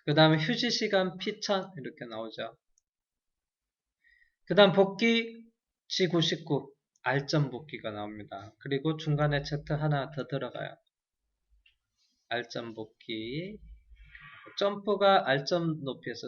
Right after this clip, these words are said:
점프가 이루어지는 겁니다. 자, 여기서는 드릴링 사이클 휴지 시간, 정지 시간은 없애고요.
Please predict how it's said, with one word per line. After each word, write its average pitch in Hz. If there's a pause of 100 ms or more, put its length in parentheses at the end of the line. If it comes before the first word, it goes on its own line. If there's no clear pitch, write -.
점프가 139
이루어지는 110
겁니다. 110 (3000)
자, 190
여기서는 202
드릴링 214
사이클 185 (4000)
휴지 214
시간, 151 (500)
정지 143
시간은 156
없애고요. 120